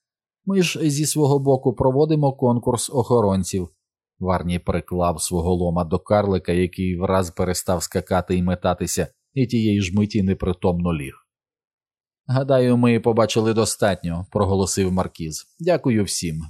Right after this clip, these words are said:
Містере Варні, чи не могли б ви затриматися?»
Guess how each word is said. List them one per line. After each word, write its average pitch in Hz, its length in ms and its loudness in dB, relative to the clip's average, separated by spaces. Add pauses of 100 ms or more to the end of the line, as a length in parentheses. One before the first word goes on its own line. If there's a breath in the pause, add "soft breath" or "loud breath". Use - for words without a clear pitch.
(220)
Містере 120 380 0
Варні, 95 680 0
чи 170 300 0
не 135 140 2
могли 127 320 2
б 165 120 -4
ви 165 180 2
затриматися?» 87 840 -2